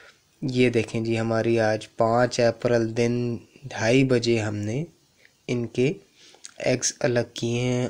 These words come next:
और इंशाल्लाह ठीक दस से बारह दिन के बाद आपको इसमें meal वॉर्म्स नज़र आना शुरू हो जाएंगे। नीचे हमारी first tray मौजूद है, वो भी आपको भी दिखाता हूँ।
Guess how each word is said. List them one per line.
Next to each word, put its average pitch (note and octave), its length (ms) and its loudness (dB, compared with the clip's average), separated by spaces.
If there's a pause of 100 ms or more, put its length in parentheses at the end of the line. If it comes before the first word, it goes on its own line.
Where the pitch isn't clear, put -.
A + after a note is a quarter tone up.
(140)
और A2 400 -2 (440)
इंशाल्लाह A#2 840 4 (160)
ठीक C#3 380 2
दस B2 160 4
से - 180 0
बारह A#2 280 4
दिन A#2+ 180 0
के A#2+ 160 -2
बाद A2+ 340 2 (160)
आपको A2 360 0
इसमें A#2 260 -2
meal A#2 280 2
वॉर्म्स A2+ 400 -2
नज़र A2+ 220 0
आना A2 220 0
शुरू A#2+ 280 0
हो A2+ 120 0
जाएंगे। A#2+ 380 0 (1600)
नीचे A#2+ 400 0
हमारी A#2 320 2
first - 400 -2
tray B2 260 2 (460)
मौजूद A#2 480 0
है, B2 240 0 (440)
वो A2 140 -2
भी B2 220 2
आपको A2+ 320 2
भी A#2 140 0
दिखाता G#2+ 440 -4
हूँ। B2 140 -8